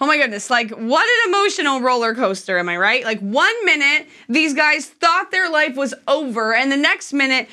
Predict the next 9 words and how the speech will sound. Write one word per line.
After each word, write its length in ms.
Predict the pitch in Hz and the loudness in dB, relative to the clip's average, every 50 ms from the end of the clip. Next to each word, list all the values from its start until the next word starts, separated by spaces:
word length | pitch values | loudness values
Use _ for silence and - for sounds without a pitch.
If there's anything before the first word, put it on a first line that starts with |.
| - - - | -12 -6 -2
the 100 | 247 262 | -2 0
water 340 | 254 262 262 269 269 262 | 0 0 2 2 2 2
is 160 | 254 240 240 - | 0 0 -2 -4
so 280 | - - 254 240 226 | -4 -2 -2 -2 -2
calm 320 | 233 247 247 214 208 208 202 | -2 -2 -2 -2 -2 -2 -4
it 100 | - 180 | -6 -6
looks 240 | 190 180 - - | -8 -10 -10 -8
like 160 | 180 156 143 - | -8 -8 -8 -8
glass. 520 | - 104 82 69 - - - - - | -10 -10 -10 -10 -12 -14 -16 -18 -18